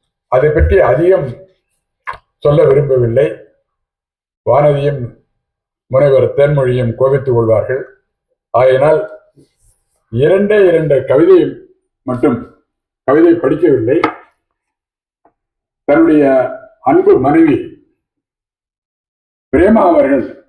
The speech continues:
எழுச்சிருந்தீங்க, பிரேமா அவர்கள் இந்த நிகழ்ச்சியை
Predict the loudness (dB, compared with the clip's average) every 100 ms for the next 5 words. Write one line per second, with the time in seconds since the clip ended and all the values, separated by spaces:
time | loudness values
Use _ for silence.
0 | -4 -2 0 -2 -4 -12 -18 _ _ _
1 | _ _ _ _ _ -2 0 2 2 2
2 | 0 -2 -4 -8 -12 -18 -14 -16 -14 -10
3 | -4 0 0 2 2 2 0 2 2 2